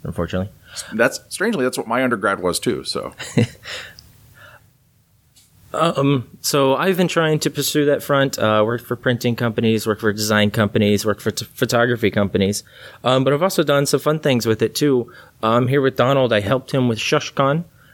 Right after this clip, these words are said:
Speaker 1: um, getting that up and running.
Speaker 2: Absolutely.
Speaker 1: Um, so I've tried to use my skills there. Um, I've done, you know, video things for, uh, churches and such for many years, uh, video productions, video editing. There's a lot of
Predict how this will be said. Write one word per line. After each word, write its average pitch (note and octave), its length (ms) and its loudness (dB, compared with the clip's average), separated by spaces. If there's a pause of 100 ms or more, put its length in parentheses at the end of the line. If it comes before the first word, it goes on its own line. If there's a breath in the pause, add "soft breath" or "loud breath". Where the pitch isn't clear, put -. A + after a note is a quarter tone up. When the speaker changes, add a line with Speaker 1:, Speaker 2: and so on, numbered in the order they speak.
(140)
Speaker 1:
um, G#2+ 520 -2 (140)
getting G#2+ 220 2
that G#2+ 100 2
up G#2 160 -2
and A2 100 0
running. A#2+ 300 0 (240)
Speaker 2:
Absolutely. F#2+ 540 -4 (340)
Speaker 1:
Um, - 280 2
so A2 180 2
I've A2+ 140 2
tried C3+ 180 2
to A#2+ 80 -2
use C3 240 0
my B2 100 2
skills C3 380 0
there. B2 340 0 (440 soft breath)
Um, B2 580 2 (420)
I've C#3 320 0
done, D3 500 0
you C#3+ 120 -4
know, C#3 100 2
video E3 400 0
things C3+ 400 0
for, A#2+ 320 2
uh, G#2+ 280 0 (100)
churches D3+ 580 0
and C3+ 240 -2
such - 360 -2
for B2 300 2
many C#3 260 2
years, G2+ 300 2
uh, F#2 360 0 (260 soft breath)
video G#2+ 240 2
productions, G2+ 800 -2
video G#2 320 2
editing. G2+ 320 2
There's A2 160 -6
a - 80 -10
lot D3+ 180 -2
of B2+ 200 -2